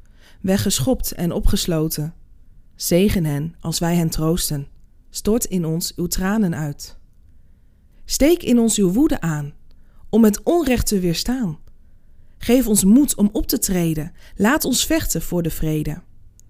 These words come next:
Steek in ons uw woede aan. Stille week. We weten uit de Bijbel wat er komen gaat. We weten ook waarom.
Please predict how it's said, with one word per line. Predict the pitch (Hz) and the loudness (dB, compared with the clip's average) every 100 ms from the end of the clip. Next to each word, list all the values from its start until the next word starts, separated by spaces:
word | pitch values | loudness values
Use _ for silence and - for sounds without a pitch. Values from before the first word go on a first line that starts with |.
| - - | -20 -10
Steek | - 233 302 302 | 0 4 4 2
in | - 208 | 0 2
ons | 190 190 - | 2 0 0
uw | 165 156 | -2 2
woede | 190 214 - | 2 2 0
aan. | 160 147 147 - - - - - - - - - - - - _ - - - - - - - - - - - - - - - - | -2 -2 -6 -12 -20 -20 -20 -20 -20 -20 -20 -20 -20 -20 -20 _ -20 -20 -20 -20 -20 -20 -20 -20 -20 -20 -20 -20 -20 -20 -20 -18
Stille | - - 254 226 | -12 -2 2 2
week. | 175 151 - - - - - - - - - - - - | 2 -2 -6 -14 -20 -20 -20 -20 -20 -20 -20 -20 -20 -6
We | 175 | -2
weten | 165 208 262 - | 2 2 2 -2
uit | 185 | -2
de | 160 | 0
Bijbel | 151 170 180 180 196 - | 2 2 2 -2 -8 -8
wat | 156 - | -8 -8
er | 107 | -10
komen | - 170 160 147 | -2 0 0 -2
gaat. | 151 147 - - - _ - _ - - | -8 -12 -14 -20 -20 _ -20 _ -20 -10
We | - | -4
weten | 160 147 147 - | 0 0 -2 -8
ook | 156 - | -10 -2
waarom. | 180 196 160 156 | 2 2 2 -2